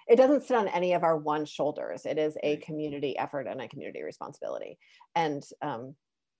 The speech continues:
Speaker 1: I think we need to remember that if we are gonna be able to, um,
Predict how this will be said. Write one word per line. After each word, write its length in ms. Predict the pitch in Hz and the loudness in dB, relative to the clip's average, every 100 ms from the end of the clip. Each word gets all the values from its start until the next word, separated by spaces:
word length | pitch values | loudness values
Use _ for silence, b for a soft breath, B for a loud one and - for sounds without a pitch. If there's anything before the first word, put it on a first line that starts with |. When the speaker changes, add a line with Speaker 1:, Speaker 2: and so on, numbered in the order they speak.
| _ - | _ -14
Speaker 1:
I 80 | - | -4
think 140 | 196 190 | -2 2
we 80 | |
need 140 | 208 196 | 2 0
to 80 | 190 | -2
remember 440 | 170 160 170 170 | -4 -4 -2 0
that 260 | 156 131 - | 0 0 -2
if 180 | - | -6
we 200 | 151 151 - | -4 -2 0
are 240 | 147 147 | 0 0
gonna 220 | 147 143 143 | 0 -6 -4
be 220 | 139 131 | -2 -2
able 360 | 139 123 135 - - | 0 -2 -4 -10 -10
to, 460 | 147 135 120 127 - | -8 -6 -8 -12 -14
um, 400 | 143 123 139 147 | -14 -12 -14 -18